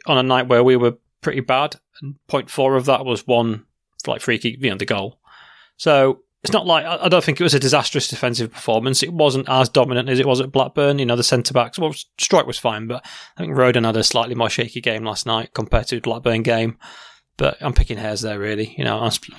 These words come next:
picking hairs. I'm splitting hairs there, really. Um, so no, I think our possession was basically, basically just about right. Um, like I say, we didn't, we didn't get completely opened up apart from set pieces, I think, like you say. Um, Clark got a one-on-one against Gray a few times first half, but we kind of,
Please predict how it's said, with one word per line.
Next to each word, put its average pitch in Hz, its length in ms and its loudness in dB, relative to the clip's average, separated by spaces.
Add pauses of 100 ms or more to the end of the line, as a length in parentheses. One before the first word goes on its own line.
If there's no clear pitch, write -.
picking - 220 -2
hairs. 131 300 -4
I'm 131 80 -8
splitting 131 280 -2
hairs 110 260 -2
there, 107 180 2
really. 110 420 -2
Um, 120 520 2 (840)
so 147 560 4
no, 208 180 6
I 180 40 4
think 190 160 -2
our 185 120 0
possession 156 340 0
was 143 100 0
basically, 143 680 0
basically 147 360 0
just 139 180 -4
about 135 240 2
right. 143 360 2 (140)
Um, 123 560 0 (240)
like - 100 -16
I - 40 -16
say, 127 200 2
we 120 120 0
didn't, 120 320 -10 (100)
we 131 80 -4
didn't 131 160 -6
get - 160 -14
completely 143 420 0
opened 127 300 0
up - 140 0
apart - 260 2
from 139 120 -14
set - 300 -6
pieces, 139 400 0
I 135 60 0
think, 143 300 -4 (240)
like 135 140 -4
you 135 40 -4
say. 139 440 -2 (200)
Um, 123 580 -2 (240)
Clark 131 380 -4
got 131 160 -2
a 143 40 -2
one-on-one 127 380 -2
against 127 320 -4
Gray 135 200 2
a - 20 -2
few 135 160 -4
times 127 220 -2
first 135 280 0
half, 131 340 -2
but 131 140 -8
we 123 80 -6
kind 120 180 -6
of, - 180 -8